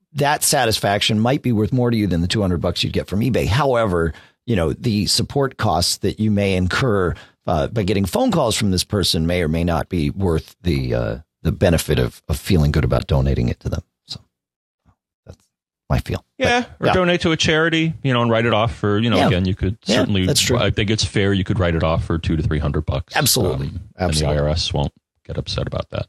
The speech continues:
Speaker 1: That's right. Two to three thousand.
Speaker 2: Um,
Speaker 1: That's right, John.
Speaker 2: Right. <laughs>
Speaker 1: Did I misunderstand?
Speaker 2: I'm not a, uh, I, I am not offering tax advice here.
Speaker 1: No, no, no. I only play a tax attorney on this show. That's it.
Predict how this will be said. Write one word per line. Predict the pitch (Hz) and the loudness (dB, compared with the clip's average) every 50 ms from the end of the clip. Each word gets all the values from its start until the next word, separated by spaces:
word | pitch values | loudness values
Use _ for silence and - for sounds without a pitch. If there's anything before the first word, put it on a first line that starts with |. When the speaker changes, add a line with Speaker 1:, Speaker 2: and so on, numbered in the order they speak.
| _ _ | _ _
Speaker 1:
That's | _ - - | _ -20 -20
right. | - - _ _ _ _ _ _ _ _ _ _ _ _ - | -20 -20 _ _ _ _ _ _ _ _ _ _ _ _ -4
Two | - 151 | 0 2
to | 131 135 | 2 2
three | - - 107 95 | 2 2 0 2
thousand. | - 69 - - 120 123 | 2 2 2 2 2 2
Speaker 2:
Um, | 123 123 120 120 | 2 2 2 2
Speaker 1:
That's | 120 - - - | 2 0 0 0
right, | 117 101 - | -2 -2 -2
John. | - 113 - - _ _ _ _ _ _ _ | -4 -8 -8 -12 _ _ _ _ _ _ _
Speaker 2:
Right. | - 139 143 185 240 - - | -6 -2 0 0 0 0 0
<laughs> | 554 554 571 587 587 587 605 - - - - - _ _ - - - - 151 127 120 - - | -2 -2 -2 -2 -2 -4 -4 -6 -6 -6 -8 -8 _ _ -8 -6 -2 0 0 0 -2 -2 -2
Speaker 1:
Did | - 120 | 0 2
I | 120 139 | 2 2
misunderstand? | 185 160 - 185 165 151 - - - 160 - - - _ _ _ _ _ _ - | 2 2 2 2 2 2 2 2 0 0 0 -2 -6 _ _ _ _ _ _ -2
Speaker 2:
I'm | 104 110 117 117 117 120 117 113 107 | 0 2 2 2 2 2 2 2 2
not | 107 101 101 95 | 2 2 2 2
a, | 95 90 90 87 87 90 90 87 | 2 2 2 0 0 0 0 2
uh, | |
I, | - 87 95 98 95 | 2 2 2 2 2
I | - 85 90 90 | 2 2 2 2
am | 87 87 82 82 | 0 0 0 0
not | 85 82 80 | 0 0 0
offering | 78 76 - - 85 78 71 | 0 -2 -2 -2 -2 -4 -4
tax | - - 73 - - - | -6 -8 -8 -12 -14 -16
advice | - - - - - - | -16 -14 -12 -10 -8 -6
here. | - - - - - - | -6 -8 -8 -10 -4 0
Speaker 1:
No, | 131 110 101 87 60 60 - - - - - | 2 4 4 4 4 2 2 0 -2 -2 -2
no, | 55 50 - - 82 85 - - | 0 0 0 -2 -4 -8 -10 -8
no. | - 62 | -4 -2
I | - 52 82 | 0 0 2
only | 110 127 143 139 | 2 2 2 2
play | 107 - 135 113 101 | 2 2 2 4 4
a | 98 | 4
tax | 139 117 90 85 - - | 4 4 2 2 2 0
attorney | 98 - 110 95 85 76 | 0 0 2 2 2 2
on | 65 64 60 | 2 2 0
this | 62 - | 0 0
show. | - - - - - - - _ _ _ _ | 0 0 0 0 -2 -4 -6 _ _ _ _
That's | - - - - | -4 -4 -2 -2
it. | - 101 | -4 -4